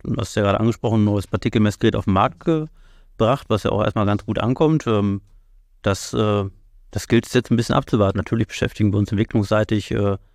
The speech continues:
schon seit längerem auch mit, äh, mit Zukunftsthemen. Haben wir heute über das eine oder andere ja auch schon ein bisschen gesprochen. Und, ähm, ja, warten so ein bisschen, äh, ab der Dinge, die da kommen.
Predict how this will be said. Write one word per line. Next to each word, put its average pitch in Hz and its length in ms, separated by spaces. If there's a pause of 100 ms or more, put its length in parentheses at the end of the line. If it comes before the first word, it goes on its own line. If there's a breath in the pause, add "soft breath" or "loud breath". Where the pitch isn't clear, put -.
(340)
schon 107 140
seit 98 120
längerem 123 400
auch 101 160
mit, - 380
äh, 95 340 (520)
mit 104 120
Zukunftsthemen. 156 920
Haben 107 120
wir 101 80
heute 101 240
über 117 100
das 101 120
eine 110 180
oder 107 80
andere 107 180
ja 110 60
auch 107 60
schon 113 120
ein - 20
bisschen 110 180
gesprochen. 127 420 (500 soft breath)
Und, 107 320
ähm, 95 440
ja, 107 340 (120)
warten 101 380
so 104 60
ein 101 60
bisschen, 113 420
äh, 107 320 (200)
ab - 180
der 110 140
Dinge, 123 240
die 120 100
da 107 120
kommen. 160 400